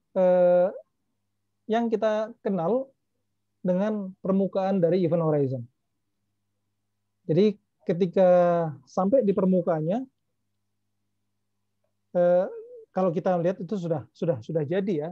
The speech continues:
kalau itu sudah jadi, ketika sampai di permukaannya,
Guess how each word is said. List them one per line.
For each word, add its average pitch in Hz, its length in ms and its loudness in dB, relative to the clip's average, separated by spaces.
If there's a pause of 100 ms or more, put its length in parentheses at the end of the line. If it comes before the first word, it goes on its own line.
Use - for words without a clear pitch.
(140)
kalau 165 160 -6
itu 160 80 -8
sudah 151 240 -6
jadi, 156 320 -2 (720)
ketika 175 720 0 (160)
sampai 180 320 -2
di 165 80 -2
permukaannya, 170 640 -2